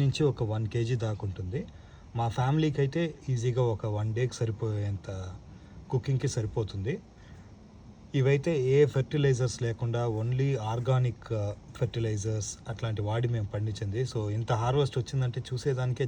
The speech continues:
చాలా హ్యాపీగా ఉంది. ఇది కుక్ చేస్తే కూడా చాలా టేస్టీగా ఉంటుంది అనుకుంటాను. Maybe నెక్స్ట్ వీక్ మేము ఇంకొక హార్వెస్ట్ చేసినప్పుడు పొటాటోస్, అది నాకు తెలిసి ఇంకొక ఇదేలాగా రావాలి.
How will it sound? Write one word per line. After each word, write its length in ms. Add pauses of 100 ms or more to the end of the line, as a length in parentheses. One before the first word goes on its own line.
చాలా 240
హ్యాపీగా 380
ఉంది. 200 (1700)
ఇది 180
కుక్ 220
చేస్తే 320
కూడా 120 (100)
చాలా 180 (120)
టేస్టీగా 420
ఉంటుంది 280
అనుకుంటాను. 460 (540)
Maybe 180 (100)
నెక్స్ట్ 260
వీక్ 220
మేము 200
ఇంకొక 320 (140)
హార్వెస్ట్ 400
చేసినప్పుడు 400 (120)
పొటాటోస్, 640
అది 140 (240)
నాకు 200
తెలిసి 240
ఇంకొక 320
ఇదేలాగా 380 (120)
రావాలి. 320